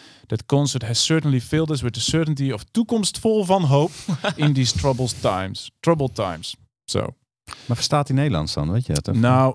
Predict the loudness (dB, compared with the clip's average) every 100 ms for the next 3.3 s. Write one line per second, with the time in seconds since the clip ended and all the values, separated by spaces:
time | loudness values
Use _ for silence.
0 | -4 -4 -2 0 2 2 0 -2 _ _
1 | _ _ -12 -10 -4 2 2 4 2 2
2 | 2 0 -2 -6 -12 _ -2 2 2 2
3 | 2 0